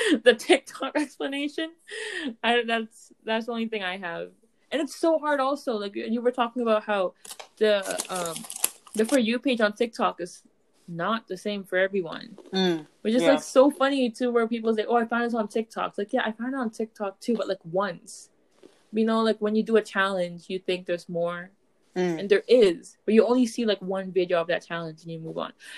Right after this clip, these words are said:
Speaker 1: You know, for a while, I actually had so much Star Wars on my For You page. Like,
Speaker 2: Hmm.
Speaker 1: so much. It was all Star Wars. And then I, in my settings, I did, like, erase cache or whatever that word is.
Speaker 2: And then it changed.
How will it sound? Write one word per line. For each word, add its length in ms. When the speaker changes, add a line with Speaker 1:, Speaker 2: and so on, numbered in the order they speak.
Speaker 1:
You 80
know, 120
for 160
a 100
while, 400
I 120
actually 260
had 160
so 340
much 360
Star 360
Wars 500
on 140
my 100
For 200
You 120
page. 480
Like, 140
Speaker 2:
Hmm. 160
Speaker 1:
so 720
much. 340
It 80
was 320
all 320
Star 400
Wars. 480
And 120
then 140
I, 280
in 160
my 100
settings, 500
I 120
did, 240
like, 320
erase 580
cache 580
or 80
whatever 360
that 200
word 200
is. 220
Speaker 2:
And 140
then 100
it 100
changed. 560